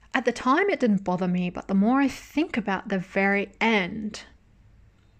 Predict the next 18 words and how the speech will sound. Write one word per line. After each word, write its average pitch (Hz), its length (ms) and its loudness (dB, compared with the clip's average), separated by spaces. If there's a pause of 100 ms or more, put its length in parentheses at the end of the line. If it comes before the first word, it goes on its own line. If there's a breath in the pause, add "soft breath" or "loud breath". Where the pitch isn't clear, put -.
(1200)
the 214 140 2
less 226 420 4
sure 202 480 0
I 180 120 -2 (120)
am 190 420 0
about 175 240 -2
how 180 460 0
it 381 140 -4
happened. - 600 -6 (340 loud breath)
And 226 80 4
I'm 240 140 4
really 339 240 0
glad 294 280 2
it - 260 -8
did, 190 380 2
because 185 320 -6
I 170 200 -4 (100)
guess 190 600 -4